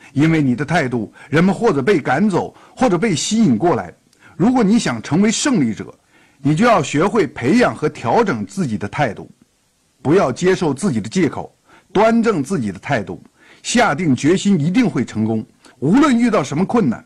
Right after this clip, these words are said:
无论遇到什么困难，无论遇到什么困难，知道吗？无论遇到什么困难，因为有人会说：“哦，你不明白。”我真的明白，但我不接受它。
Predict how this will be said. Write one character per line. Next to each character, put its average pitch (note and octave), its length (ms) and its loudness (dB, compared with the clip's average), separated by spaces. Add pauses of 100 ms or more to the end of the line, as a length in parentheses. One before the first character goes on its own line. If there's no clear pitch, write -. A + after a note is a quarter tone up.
(140)
无 E3 180 2
论 C#4+ 220 4
遇 A#3+ 100 2
到 G3 140 0
什 - 140 -6
么 F#3+ 80 0
困 G3 240 0
难， F2 160 -8 (260)
无 F#3+ 240 2
论 A#3+ 240 4
遇 A#3 140 4
到 E3+ 160 2
什 C3 180 -4
么 G3+ 80 2
困 G#3+ 320 0
难， G#2 180 -6 (380)
知 A#3 160 0
道 A3 140 4
吗？ B2 120 -4 (680)
无 D#3+ 160 2
论 C#4+ 200 6
遇 A#3 140 2
到 G3 140 2
什 C3+ 120 -6
么 E3+ 80 0
困 G3+ 240 2
难， - 160 -4 (800)
因 D3+ 240 2
为 C#3+ 140 0
有 F#2+ 120 -4
人 A2 140 -2
会 C3+ 140 0
说 B2+ 280 -6 (300)
：“哦， E3+ 340 2
你 B2+ 140 2
不 E3 120 0
明 D#3 280 4
白。” - 180 -4 (540)
我 B2 180 -2
真 A#3 300 2
的 A3 100 2
明 G#2 240 -2
白， F2+ 160 -6 (380)
但 D#3+ 180 2
我 A#2+ 80 0
不 A2 160 0
接 A3 280 2
受 F#3+ 160 0
它。 G#2 160 -12